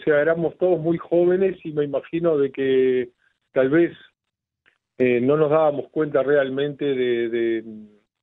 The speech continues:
la dimensión del peligro, y uno tiene, es una época en la que uno es más aventurero tal vez, pero de cualquier manera, eh, con una gran responsabilidad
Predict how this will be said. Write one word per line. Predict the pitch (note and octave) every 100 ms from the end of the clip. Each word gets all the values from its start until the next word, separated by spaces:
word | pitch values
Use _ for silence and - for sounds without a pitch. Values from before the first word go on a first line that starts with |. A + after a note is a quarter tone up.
| _
la | A#2+
dimensión | A#2+ A#2+ B2 A2+ E3 D#3+ C#3+ A2+ A2
del | A#2 A#2
peligro, | B2+ B2 C3+ C#3+ D#3 F3 _ _ _ _ _
y | A#2 A#2 A#2 A#2 A2+ A#2
uno | C3 C3 -
tiene, | C3+ C3+ B2+ A#2+ A2+
es | A#2 -
una | B2+ B2
época | B2 B2+ B2
en |
la | A#2+
que | A#2
uno | B2 C3 A#2+ A2+ A2 - _ _ _
es | B2 A#2+
más | C3 B2+
aventurero | B2 B2+ B2 C3 C3+ D3 D3+
tal | C#3 C3
vez, | C#3+ F3 - _ _ _ _ _ -
pero | D3+ E3 E3
de | C3
cualquier | C3+ B2+ D3+
manera, | D#3 C#3+ C#3+ D3 E3+ D#3+ C3+ B2 A#2+ A2+ A2+ A2+ A2
eh, | A2
con | G#2+ B2
una | C#3 B2+
gran | C3 D3
responsabilidad | C3 C3+ C3+ C3 C3 B2 A2+ A#2 B2 D3+ F3+